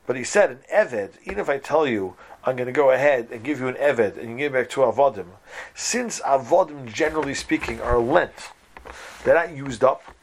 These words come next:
So the, when I let it out of my rishus, that's called a mechira. In other words, something which, generally speaking, is not used up. So if I give it to you for keeps, that's called a mechira.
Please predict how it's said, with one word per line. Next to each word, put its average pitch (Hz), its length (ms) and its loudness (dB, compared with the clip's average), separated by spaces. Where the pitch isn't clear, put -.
So 151 360 2
the, 151 100 2
when 156 220 -2
I 151 80 2
let 180 240 2
it 185 60 0
out 180 180 4
of 165 40 -6
my 160 100 0
rishus, - 360 0
that's 160 220 0
called 151 240 -4
a 139 40 0
mechira. 127 380 -4
In 165 80 0
other 196 160 4
words, 190 160 -4
something 196 480 0
which, 131 200 -2
generally 180 360 0
speaking, 107 640 -6
is 139 180 2
not 175 360 2
used 139 300 -10
up. 131 300 0
So - 140 2
if 151 60 0
I 151 80 4
give 175 240 -8
it 202 100 -10
to 190 60 -12
you 175 80 -4
for 147 120 -10
keeps, - 460 -8
that's 143 240 2
called 135 220 -2
a 117 120 -4
mechira. 110 260 -8